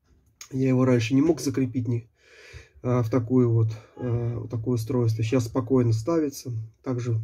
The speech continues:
легко вынимается. Буквально раз, все. Вот он вытащен. Вот, на это же место можно ставить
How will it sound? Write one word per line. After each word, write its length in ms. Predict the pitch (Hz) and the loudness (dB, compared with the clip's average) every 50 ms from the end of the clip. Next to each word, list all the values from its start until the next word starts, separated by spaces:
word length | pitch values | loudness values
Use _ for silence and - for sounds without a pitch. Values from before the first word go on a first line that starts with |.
| - - - | -6 -10 -6
легко 320 | 131 123 113 113 - 127 | -4 -4 -4 0 0 2
вынимается. 840 | 113 117 117 117 123 151 165 165 151 135 135 - - 131 110 113 - - _ | 4 4 4 4 4 2 0 0 -2 -2 -4 -6 -10 -8 -8 -10 -10 -16 _
Буквально 600 | 160 139 127 - 127 120 117 117 120 117 117 110 110 _ _ _ _ _ _ _ _ _ _ _ - | -20 -20 -14 -8 -6 -4 -4 -4 -4 -6 -8 -10 -14 _ _ _ _ _ _ _ _ _ _ _ -12
раз, 240 | 147 151 147 - - | -10 -10 -10 -10 -12
все. 340 | - - - - 131 123 110 110 110 _ _ _ _ _ _ _ _ _ _ _ _ | -14 -14 -8 -6 -6 -4 -6 -8 -10 _ _ _ _ _ _ _ _ _ _ _ _
Вот 200 | - 113 110 - | -10 -10 -10 -8
он 120 | 123 120 113 | -6 -4 -2
вытащен. 440 | 120 123 113 - - - - - - - _ _ _ _ _ _ _ _ _ _ _ _ _ - | -2 -2 -4 -6 -8 -10 -10 -12 -16 -20 _ _ _ _ _ _ _ _ _ _ _ _ _ -6
Вот, 240 | - 123 120 113 170 | -2 0 0 4 4
на 60 | 175 | 4
это 160 | 170 165 - | 4 4 4
же 100 | 135 139 | 2 4
место 300 | 139 156 156 - - 135 | 4 4 4 2 0 0
можно 240 | 127 131 127 120 120 | 0 2 2 2 0
ставить 600 | 117 113 - 160 151 143 127 113 110 110 - _ | -4 -4 -6 -6 -4 -2 -2 -4 -4 -8 -12 _